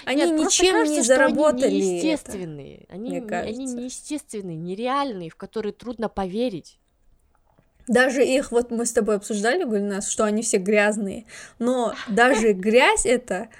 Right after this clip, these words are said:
Speaker 1: ну, как бы они все живут в викторианском Лондоне, у, там, у них там смог, дым и все такое, сажа, даже эта грязь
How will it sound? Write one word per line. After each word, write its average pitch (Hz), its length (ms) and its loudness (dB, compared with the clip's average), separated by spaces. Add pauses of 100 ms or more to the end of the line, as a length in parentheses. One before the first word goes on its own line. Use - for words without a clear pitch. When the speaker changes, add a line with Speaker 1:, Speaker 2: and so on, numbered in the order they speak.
(140)
Speaker 1:
ну, 277 160 -2
как 214 200 2
бы 208 80 4
они 214 160 2
все 247 180 6
живут 214 220 2
в - 40 -10
викторианском 214 640 0
Лондоне, 247 580 0
у, 214 80 -4
там, 190 240 -8
у 214 60 -2
них 208 140 -2
там 202 140 -4
смог, 269 640 -4
дым 233 440 0
и 214 40 -6
все 220 160 -4
такое, 202 400 -2
сажа, 247 520 0 (340)
даже 247 340 4
эта 254 220 0
грязь 247 520 2